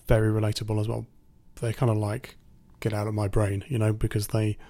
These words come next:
do provide such insight into the way things work in industry, the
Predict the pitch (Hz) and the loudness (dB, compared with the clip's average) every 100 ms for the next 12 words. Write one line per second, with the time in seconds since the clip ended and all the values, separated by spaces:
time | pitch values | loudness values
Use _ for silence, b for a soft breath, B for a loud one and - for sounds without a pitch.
0 | B B B - - 113 110 107 - b | B B B -4 4 6 6 2 -4 b
1 | b b - 113 113 107 - - 131 120 | b b 0 4 4 2 0 4 4 6
2 | 110 113 - 120 110 - 107 117 107 107 | 2 0 0 0 2 2 2 2 2 2
3 | 101 110 107 107 104 101 - 110 113 113 | 2 0 -2 0 0 -2 -2 0 2 2
4 | 107 - 104 101 104 101 | -2 -2 -2 -2 -2 -4